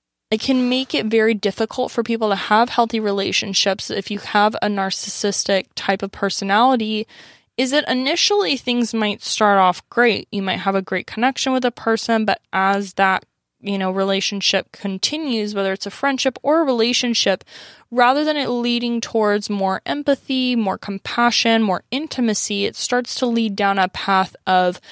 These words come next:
being very controlling, manipulative, and unhealthy. And, you know, it just leads down to a toxic place. So,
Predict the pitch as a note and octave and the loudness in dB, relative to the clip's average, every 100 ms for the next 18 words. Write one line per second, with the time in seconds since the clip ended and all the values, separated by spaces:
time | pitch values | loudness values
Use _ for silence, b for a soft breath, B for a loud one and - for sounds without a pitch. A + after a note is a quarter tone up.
0 | B B B G3 F#3 G#3 F#3+ F#3+ F#3 F3+ | B B B -12 -4 -2 0 -2 0 -2
1 | F3 - F#3 - C4 B3+ A#3+ A3+ A3 G#3 | -2 -6 -6 2 4 4 4 4 2 0
2 | G3+ G3+ - G3+ F#3+ F#3+ F#3+ F#3 F#3 F#3 | 0 -2 0 0 4 4 4 4 4 0
3 | B B B _ G3 F#3 F#3 F3+ F3+ F#3 | B B B _ -2 2 2 2 -2 -8
4 | _ F#3 F3+ E3+ F3+ F3 - F3 G#2 - | _ 0 0 0 0 0 -4 -4 -4 -8
5 | - F3+ F3+ F3 F3+ F3+ - b b _ | -4 0 2 0 -2 -6 -10 b b _
6 | _ G3 F3+ D#3+ F#3+ F#3 F#3 - - G3 | _ -2 0 0 -2 0 -2 -2 -6 -2
7 | F#3+ F#3+ G3+ F#3 F3 F3+ - - F#3 F3+ | -2 0 2 2 0 -4 -4 -2 -2 -2
8 | - - - - F#3 - - - B B | -4 -8 -8 0 0 0 -6 -10 B B
9 | B - - G#3+ F#3+ F#3+ F#3 | B -8 0 4 6 4 2